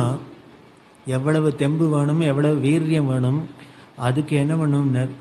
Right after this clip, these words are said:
இந்த சாப்பிட்டு விட்டெல்லாம் முடியாது. இந்த மந்திர பலத்தினால, சஸ்திர அஸ்திர பலத்தினால தான் அவளெல்லாம் ஜெயிக்க முடியும். அதுக்காக இவர் பலாதி பலத்திலேருந்து அத்தனையும் உபதேசம் பண்ணி,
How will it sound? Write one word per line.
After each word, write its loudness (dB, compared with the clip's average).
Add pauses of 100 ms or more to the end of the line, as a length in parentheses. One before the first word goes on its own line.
(220)
இந்த -4
சாப்பிட்டு 2
விட்டெல்லாம் 0
முடியாது. -2 (200)
இந்த -4
மந்திர -2
பலத்தினால, -2
சஸ்திர -6
அஸ்திர -6
பலத்தினால 0
தான் 0
அவளெல்லாம் 2
ஜெயிக்க -2
முடியும். -6 (520)
அதுக்காக 0
இவர் 0
பலாதி 0
பலத்திலேருந்து 0
அத்தனையும் 0 (720)
உபதேசம் 0
பண்ணி, 4